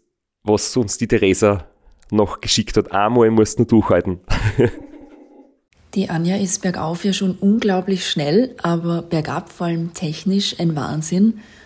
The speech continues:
Speaker 2: und lässt da regelmäßig zahlreiche Mitfahrer stehen. Also somit die Downhill Queen unserer Vienna Crew. Wobei, das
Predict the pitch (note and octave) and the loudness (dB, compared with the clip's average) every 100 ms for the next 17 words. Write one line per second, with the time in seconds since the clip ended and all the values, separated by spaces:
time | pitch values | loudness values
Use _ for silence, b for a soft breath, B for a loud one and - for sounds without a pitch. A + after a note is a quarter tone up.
0 | B B - F#3 F#3 E3+ E3 E3 E3+ D#3 | B B -4 0 0 0 -2 -4 -4 -4
1 | D3 E3+ E3+ E3+ F3+ - D#3 C#3 D#3 E3 | -2 0 0 -2 -6 -6 -8 -6 -4 -4
2 | E3+ D#3 D3+ D#3+ D#3+ E3+ - D3 D#3+ A3 | -2 -2 -2 -4 -2 -2 -2 -4 -4 -6
3 | b b b b b b b b F3 F3+ | b b b b b b b b 0 0
4 | E3+ F3 F3 E3+ E3+ - - E3 D#3+ - | 0 0 0 0 -2 -6 -8 -8 -8 -10
5 | A#2 E3 F3+ G3+ G3 - - E3+ F3+ G3+ | -4 0 0 0 -2 -6 -2 0 2 0
6 | G3+ F3+ F3+ E3 E3 D#3 D3 C#3+ F3+ - | 0 -2 0 0 -2 -2 -4 -6 -8 0
7 | F3 A3 - B B B B B D#3+ D#3 | 0 0 -4 B B B B B -12 -6
8 | C3+ B2 F#3 - E3 - | -6 -4 -6 -6 -8 -8